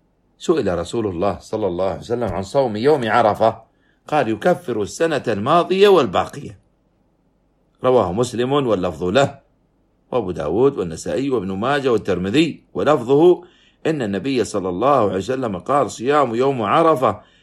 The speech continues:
إني أحتسب على الله أن يكفر السنة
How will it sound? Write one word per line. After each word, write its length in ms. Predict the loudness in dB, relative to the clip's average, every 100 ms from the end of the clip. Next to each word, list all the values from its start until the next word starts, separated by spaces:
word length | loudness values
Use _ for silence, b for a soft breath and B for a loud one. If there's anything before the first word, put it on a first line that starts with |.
| B -4
إني 340 | -4 -4 -2
أحتسب 640 | -4 -4 -2 -2 -2 -6 -6
على 280 | -4 -4 -2
الله 380 | 0 0 0
أن 80 | -2
يكفر 480 | -6 -4 -4 -4 -4
السنة 420 | -6 -8 -6 -4